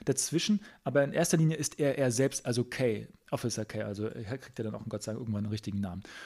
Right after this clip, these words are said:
Und ich glaube, das ist dann vielleicht dieser dritte hohe Punkt, dass wir nicht im Grunde sagen müssen, okay, Station eins, Station zwei und dann, oh, schade, es geht so runter, sondern im Gegenteil.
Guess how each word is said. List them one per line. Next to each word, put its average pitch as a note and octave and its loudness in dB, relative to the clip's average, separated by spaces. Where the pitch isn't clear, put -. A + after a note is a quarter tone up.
Und C3 2
ich - -2
glaube, C3+ 4
das D3+ 0
ist E3 2
dann D3 -2
vielleicht D3 0
dieser C3 0
dritte F3 -2
hohe E3+ 8
Punkt, A2 0
dass - 0
wir C#3 4
nicht F3 2
im E3+ 2
Grunde E3+ 4
sagen C#3+ 4
müssen, C#3 0
okay, B2 0
Station A#2+ 0
eins, D3 2
Station C3 0
zwei D3+ 2
und C#3 4
dann, D3 2
oh, A2+ 2
schade, C#3 2
es A#2+ 0
geht A#2+ 0
so A#2 -2
runter, E3+ 0
sondern D#3 2
im - 2
Gegenteil. A#2+ 2